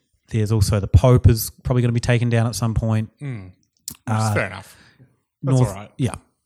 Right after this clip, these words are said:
Speaker 1: Ev-, ever-, everyone, anyone in power that i-, is r-, so all the Weinstein stuff is part of it. So that's all Trump's doing,
Speaker 2: Mm.
Speaker 1: and all this is proof of that. Um, Eric Schmidt stood down from Google. This is proof of that.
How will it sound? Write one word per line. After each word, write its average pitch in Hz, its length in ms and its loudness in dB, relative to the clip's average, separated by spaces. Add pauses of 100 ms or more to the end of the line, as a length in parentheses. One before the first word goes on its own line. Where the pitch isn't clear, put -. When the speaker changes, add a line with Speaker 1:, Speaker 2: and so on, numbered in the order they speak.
(120)
Speaker 1:
Ev-, 165 100 4
ever-, 160 300 6
everyone, 151 800 4
anyone 208 320 4
in 160 100 2
power 127 440 4
that 110 260 -2 (1300)
i-, 139 40 -16 (200)
is 127 260 2
r-, 127 180 -2
so 127 200 4
all 123 220 6
the 117 40 4
Weinstein 135 540 0
stuff 131 320 -2
is 127 80 -2
part 131 300 -2
of 123 60 -2
it. 131 120 -6
So 127 80 -8
that's 127 180 -4
all 127 200 2
Trump's 120 340 -2
doing, 113 400 0 (120)
Speaker 2:
Mm. 127 160 -8 (320)
Speaker 1:
and 117 120 0
all 110 80 0
this 107 220 -2
is - 80 -12
proof 110 260 4
of 101 80 -8
that. 104 360 -2 (100)
Um, 104 320 -4
Eric 123 260 -2
Schmidt - 480 -6
stood 120 200 -8
down 113 120 -2
from 110 160 -10
Google. 117 360 0
This 110 200 -4
is 107 80 -6
proof 110 300 -6
of 98 60 -10
that. 104 360 -6